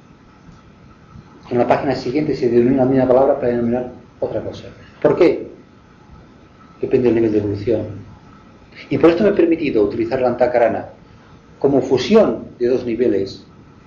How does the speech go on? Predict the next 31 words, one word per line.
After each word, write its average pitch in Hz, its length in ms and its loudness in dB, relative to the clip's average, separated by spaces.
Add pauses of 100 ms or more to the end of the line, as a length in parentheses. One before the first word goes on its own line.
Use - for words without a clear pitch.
(420)
para 113 160 4
un 113 100 0
ser 185 220 2
humano 139 320 2
normal 113 560 0 (1040)
del 117 420 2
campo 147 380 -2
de 110 60 0
experiencia. 98 680 -6 (1040)
Por 117 120 2
acaso 151 300 0
me 156 120 2
negarás 135 640 2 (1160)
que - 280 -2 (220)
la 113 180 2
personalidad 117 640 0 (440)
no 139 100 -2
es - 180 -8
en 190 160 2
sí - 180 -4
misma 120 340 0
el 101 120 -4
campo 143 280 2
de 123 80 4
experiencia 120 400 -4
del 113 100 2
alma 113 220 4
en 107 80 -2
los 107 100 -4
niveles 104 300 -2
inferiores. 98 540 -6